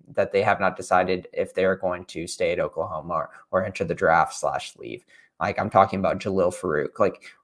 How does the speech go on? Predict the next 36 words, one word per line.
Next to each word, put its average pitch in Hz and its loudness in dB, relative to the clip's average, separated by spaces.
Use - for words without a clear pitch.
Bobby, 123 6
what 135 8
is 156 4
your 120 8
argument? 95 2
If 120 -2
you're, 143 6
just 165 -2
put 226 2
yourself, 180 8
self 156 6
not 147 8
in 151 0
Oklahoma 101 0
fan 78 -6
shoes, - -12
put 175 2
yourself 190 4
in 117 0
Jalil 98 0
Farooq's 82 -6
shoes. - -10
Like, 95 0
what 160 4
are 208 6
you 120 6
thinking 110 -4
right 101 0
now? 95 2
What 98 -2
you 107 -4
should 107 -8
do 82 -4
for 82 -12
your 73 -8
future? - -16